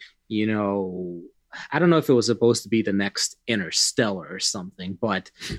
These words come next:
we just didn't get a whole lot at all. You did not get the backstory to the Earth. I, at one point, he's trying to explain it through the intercom, like, what's, you know, happening between him and the spaceship Ether, um, uh, and, uh, Captain Sullivan.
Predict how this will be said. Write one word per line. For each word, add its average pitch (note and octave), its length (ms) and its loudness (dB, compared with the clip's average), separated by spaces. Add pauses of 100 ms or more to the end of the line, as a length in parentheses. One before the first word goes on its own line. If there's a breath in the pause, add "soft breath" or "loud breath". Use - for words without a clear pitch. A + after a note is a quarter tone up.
we D3 200 8
just D#3 220 4
didn't C3 260 4
get A#2 320 2
a G#2 100 -2
whole A#2 340 2
lot G#2 220 -2
at F2+ 100 -10
all. F2 240 -8
You G2 200 0
did C3 200 2
not B2 380 0
get A2 400 2 (260 soft breath)
the A#2+ 60 2
backstory G#2 760 0
to - 120 -4
the F2+ 260 -8
Earth. E2 300 -6
I, A#2 120 -2 (160)
at C3 180 2
one D3 240 2
point, D#3 280 -2
he's - 280 -4
trying B2 460 0
to D#3 120 4
explain D3+ 520 2
it D#3 200 2 (400 loud breath)
through C3 160 8
the G#2+ 120 2
intercom, C3 720 2
like, G2 200 -2
what's, G#2 280 -2
you G#2 80 -2
know, F#2 100 -2
happening A2+ 540 -2
between G2 380 -2
him A2+ 340 2
and F#2+ 280 -2
the F#2+ 80 -8
spaceship G2 560 -4
Ether, A#2+ 560 2 (360 loud breath)
um, F#2+ 560 -2 (120)
uh, G2 340 -4
and, F#2+ 280 -8
uh, F#2+ 280 -8
Captain G#2+ 340 -4
Sullivan. B2+ 680 4